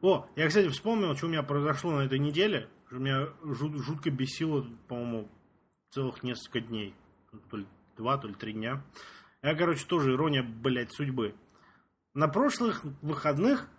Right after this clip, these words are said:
вот, была хорошая погода, я такой: «Ну всё, щас я поеду и помою машину». Короче, поехал, машину помыл, выгнал её из мойки. У меня специальная такая прыскалка,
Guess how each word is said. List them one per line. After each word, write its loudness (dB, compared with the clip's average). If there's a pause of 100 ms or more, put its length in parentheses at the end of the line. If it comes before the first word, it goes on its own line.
(280)
вот, 0
была 2
хорошая 0
погода, 4
я 0
такой: 0
«Ну 6
всё, 4 (580)
щас 2
я 0
поеду 2
и -6
помою 2
машину». 0 (320)
Короче, -2
поехал, 0
машину 0
помыл, 0 (360)
выгнал 2
её 2
из -2
мойки. 2
У -2
меня 0
специальная 0
такая 0
прыскалка, -2